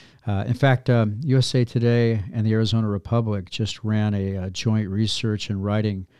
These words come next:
project that resulted in, uh, a, um, uh, a piece, uh, that they published, uh,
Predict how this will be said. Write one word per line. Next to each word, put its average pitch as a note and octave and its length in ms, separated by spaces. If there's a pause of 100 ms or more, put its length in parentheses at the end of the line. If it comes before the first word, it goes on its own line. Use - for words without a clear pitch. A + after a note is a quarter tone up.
(400)
project A2+ 640
that G#2 160
resulted G#2 560
in, G2 340 (260)
uh, F#2+ 340 (280)
a, G2 200
um, F#2+ 260 (1120)
uh, G2+ 280 (200)
a G2+ 100
piece, - 640 (220)
uh, G#2 240
that G2 160
they G#2+ 140
published, G#2+ 680
uh, G2+ 180